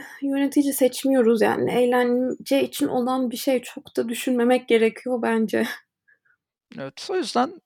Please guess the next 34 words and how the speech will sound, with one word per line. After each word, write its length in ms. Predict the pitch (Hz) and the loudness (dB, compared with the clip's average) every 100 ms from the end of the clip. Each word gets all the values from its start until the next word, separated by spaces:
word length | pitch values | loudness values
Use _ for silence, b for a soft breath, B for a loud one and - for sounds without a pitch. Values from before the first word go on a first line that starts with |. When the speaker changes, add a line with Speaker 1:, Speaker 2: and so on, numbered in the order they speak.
| - | -16
Speaker 2:
eee, 140 | - - - - - 143 135 - | -14 -14 -18 -18 -20 -20 -20 -12
dileriz, 720 | 190 214 175 - - - - | 0 2 2 -2 -8 -10 -12
eee, 300 | - - - - - | -12 -10 -10 -10 -12
hak 260 | - 202 202 | -8 -2 0
edeni 280 | 170 156 | 0 -2
kazandı 520 | 156 165 147 156 220 220 | 0 0 2 0 2 2
ve 60 | 220 | 2
artık, 360 | - 180 - - | 0 -2 -8 -10
eee, 200 | - 165 | -4 0
jürinin 340 | 220 220 190 | 2 2 2
ortadan 420 | 165 160 175 175 | 0 -2 0 0
kalktı. 460 | - 160 - - - | 0 -2 -4 -14 -4
Son, 260 | 185 170 - | -2 -2 -6
eee, 80 | 156 | -12
yarışma 420 | 156 160 - 180 | -6 -4 -4 -6
olur 120 | 208 226 | -2 0
ve 60 | |
tabii 220 | 208 208 | 0 2
Eurovision'un 600 | 208 202 196 196 214 220 | 4 2 0 -4 -4 0
ben, 220 | 202 202 - _ b b b b b b b b _ _ _ | 0 0 -4 _ b b b b b b b b _ _ _
eee, 320 | - - 160 156 | -20 -16 -16 -18
hâlâ 420 | - 185 247 226 | -4 2 4 2
keyifli 580 | 190 190 180 - 185 180 - | -2 -6 -10 -6 -6 -6 -10
geçtiğine 440 | 143 143 - 170 | -14 -12 -14 -14
katılmakla 720 | 165 165 - 165 214 - 202 175 | -14 -12 -12 -8 -8 -2 -2 0
beraber 920 | 180 180 175 175 220 233 - - - - | 2 4 4 6 4 4 -6 -12 -12 -12
katılımcı 520 | - - 208 240 240 | -14 -6 -6 -6 -8
ülke 220 | 240 - | -6 -4
sayısının 600 | 233 214 202 214 220 226 | -2 -2 -2 -6 -10 -10
biraz 220 | 208 196 185 | -2 0 0
son 340 | - - 190 | -8 -10 -10
yıllarda 400 | 185 180 175 170 | -2 2 4 4
azaldığını 680 | - 175 196 180 175 196 247 | 0 2 4 4 2 -4 0
ve 160 | 208 | 2